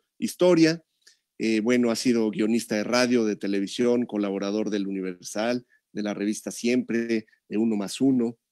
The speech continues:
novelista, poeta, periodista, ferviente promotor de la cultura en todo momento.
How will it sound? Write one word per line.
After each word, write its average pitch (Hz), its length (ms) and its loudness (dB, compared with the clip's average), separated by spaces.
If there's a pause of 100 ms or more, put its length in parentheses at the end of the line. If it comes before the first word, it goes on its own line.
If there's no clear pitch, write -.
(280)
novelista, 151 800 6
poeta, 127 480 2
periodista, 117 800 0 (240)
ferviente 147 540 4
promotor 123 540 0
de 123 100 2
la 104 400 -2
cultura 123 460 0
en 107 80 -4
todo 117 200 -2
momento. 113 720 -4